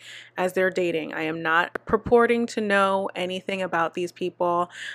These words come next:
I am not claiming that I know these to be true facts. I am not asserting them as truths. Again, I am just going based on what we all have on social media.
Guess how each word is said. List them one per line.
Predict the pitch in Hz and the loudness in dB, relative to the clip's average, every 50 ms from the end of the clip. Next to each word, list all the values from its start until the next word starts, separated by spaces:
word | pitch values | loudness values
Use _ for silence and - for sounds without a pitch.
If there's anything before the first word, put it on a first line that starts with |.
| - - - | -12 -6 0
I | 190 196 | 2 4
am | 185 175 180 180 175 | 4 4 2 0 0
not | 175 170 175 165 - - | 2 2 2 2 0 -6
claiming | - - 185 185 185 185 185 190 185 | -4 -2 0 0 0 0 -2 -4 -2
that | 175 175 | 0 0
I | 175 170 | 2 2
know | 175 175 170 170 170 170 | 0 0 -2 -2 -2 -2
these | 170 175 170 170 - | -2 -4 -6 -6 -6
to | - 170 | -6 -6
be | 170 170 165 | -6 -6 -8
true | - - - - 220 226 | -8 -8 -2 0 0 0
facts. | 220 - 214 202 196 202 202 - - | 0 2 4 4 4 4 2 -2 -4
I | 190 | -2
am | 185 180 | -2 -2
not | 170 170 170 175 | -2 -4 -4 -4
asserting | 170 - - - 220 220 220 220 220 | -6 -6 -4 0 0 0 0 0 -2
them | 214 214 214 | -4 -4 -4
as | 208 - | -8 -10
truths. | - - 226 220 214 214 - - - - _ | -8 -4 -2 -2 -2 -2 -6 -12 -18 -8 _
Again, | 190 175 190 185 185 180 180 | -4 -2 0 0 0 0 0
I | - - | -2 -2
am | 175 170 170 | -2 -2 -4
just | 165 175 180 - - | -4 -6 -6 -6 -4
going | - - 175 175 175 175 | 0 0 0 2 0 -2
based | 170 175 175 175 - - - | -2 -2 -4 -2 -4 -4 -4
on | 180 170 170 170 165 | -2 -2 -2 -2 -4
what | 160 165 - | -4 -6 -6
we | 170 165 - | -6 -4 -2
all | - 175 180 185 190 | 2 2 2 2 2
have | - 185 175 170 165 165 165 - | 0 0 0 0 0 -2 -4 -6
on | - 170 170 | -6 -8 -8
social | 170 - 165 165 165 - 170 170 | -6 -6 -6 -6 -4 -6 -6 -6
media. | 165 160 160 156 156 156 156 156 180 214 240 | -8 -8 -8 -8 -8 -10 -8 -8 -8 -8 -10